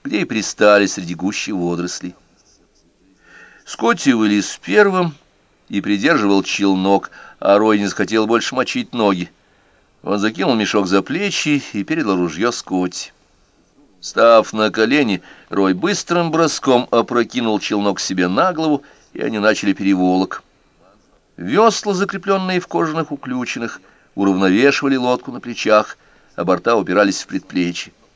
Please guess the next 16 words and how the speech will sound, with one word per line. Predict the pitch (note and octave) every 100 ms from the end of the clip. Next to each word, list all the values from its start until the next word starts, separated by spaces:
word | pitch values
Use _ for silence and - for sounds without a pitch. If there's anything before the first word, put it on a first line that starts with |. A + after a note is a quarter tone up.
| _ _ _
Главное | - - G3 G2+ F2
было | G2 A2+ F2+
держать | E2 F2 G#2
равновесие. | F2+ E2+ F2 E2+ E2+ - F2 _ _ _ _ -
И | F3
Рой | D3 C3 A#2
свободно | - B2 C3 D3+ G#2+
размахивал | G#2 F#2+ G#2 G2 G2 G2
руками, | G2 G2 - G3 F3+ D#3
следуя | - - F#2 F2+
за | F2
Скотти | F2 - - E3 D#3+ C#3 - - _
по | F2
узкой | A2+ D#3+ C#3+ - D3 - -
лесной | - C3 - C3+ B2+
тропе | - A#2+ A#2+ A#2